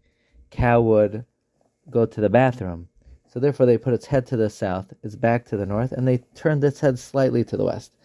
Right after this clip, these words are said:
The Kohen, the Kohen Gadol, Omer B'mizrach, stood in the east, his back was to the east.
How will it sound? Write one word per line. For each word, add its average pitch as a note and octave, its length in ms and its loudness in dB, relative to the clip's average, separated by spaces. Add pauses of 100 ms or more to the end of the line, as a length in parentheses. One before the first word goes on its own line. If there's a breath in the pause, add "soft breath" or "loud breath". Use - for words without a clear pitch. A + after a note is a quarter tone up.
(400 soft breath)
The G#2 160 -2
Kohen, D3 320 2
the A#2 80 0
Kohen C3+ 420 -2
Gadol, C3 480 0
Omer C3+ 240 2
B'mizrach, G#2+ 440 -2
stood A#2+ 220 -4
in A2 120 -4
the G#2+ 120 -6
east, G#2 220 -8
his G#2+ 120 -6
back A#2 280 0
was A2 140 -4
to - 120 -10
the G#2+ 100 -2
east. B2 260 -2